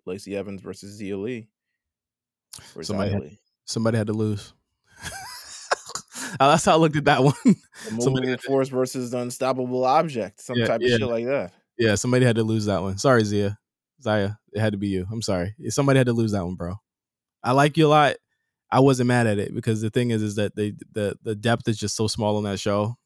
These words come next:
Speaker 2: that it's
Speaker 1: I was
Speaker 2: like
Speaker 1: like, "Damn, we've really seen N X T two thousand seventeen on this <laughs> sh-,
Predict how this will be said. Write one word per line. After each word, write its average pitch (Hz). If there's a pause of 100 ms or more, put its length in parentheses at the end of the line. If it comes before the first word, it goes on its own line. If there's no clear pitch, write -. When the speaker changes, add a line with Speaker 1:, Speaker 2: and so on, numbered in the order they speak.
(180)
Speaker 2:
that 104
it's 104
Speaker 1:
I 101
was 98
Speaker 2:
like 95
Speaker 1:
like, 95
"Damn, 123
we've 131
really 170
seen 139 (100)
N 120
X 135
T 139
two 127
thousand 123 (300)
seventeen 147
on 117
this 117
<laughs> -
sh-, -